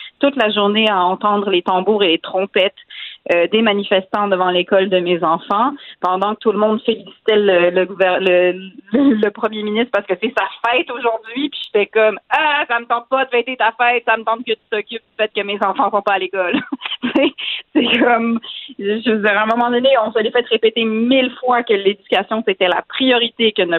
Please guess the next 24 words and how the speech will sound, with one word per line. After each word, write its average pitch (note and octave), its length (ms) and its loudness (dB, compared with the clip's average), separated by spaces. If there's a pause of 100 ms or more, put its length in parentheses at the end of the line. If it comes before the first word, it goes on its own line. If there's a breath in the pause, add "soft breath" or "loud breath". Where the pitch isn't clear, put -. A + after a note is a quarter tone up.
(140)
pas C4+ 160 2
fermer A3+ 280 0
les A3 180 0
écoles, G#3+ 380 0
c'était E3 220 -2
la D3+ 180 0
priorité. C4 640 0
Ben, G3 160 0
les A3+ 100 2
écoles, C4 340 0
elles B3 80 0
sont B3 160 -2 (120)
fermées. C4+ 460 2 (220)
Elles G3+ 280 -2
sont A3 140 -2 (100)
fermées B3 520 2
et G3 60 0
elles F#3+ 180 2
vont G3 220 -2
refermer A#3 680 0
et F#3 120 4
elles F3+ 140 0
l'étaient B3 280 0
la A3+ 160 0